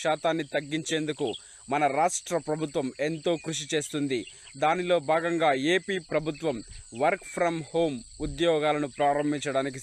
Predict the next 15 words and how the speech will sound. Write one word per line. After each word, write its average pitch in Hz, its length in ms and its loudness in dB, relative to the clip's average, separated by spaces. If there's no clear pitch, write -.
సిద్ధమవుతున్నది. 135 720 -2
ఈ - 20 0
భాగంలో 202 480 2
పద్దెనిమిది 170 640 0
ప్రభుత్వ 175 400 -2
భవనాలను 160 460 2
కార్యాలయాలుగా 151 800 2
మార్చాలని 139 460 0
అనుకుంటున్నారు. 127 680 -2
ఇలా 180 200 2
మార్చిన 208 380 0
ఈ - 20 0
కార్యాలయాల్లో 165 720 2
ఉద్యోగులకు 180 640 0
కావలసినటువంటి 143 840 0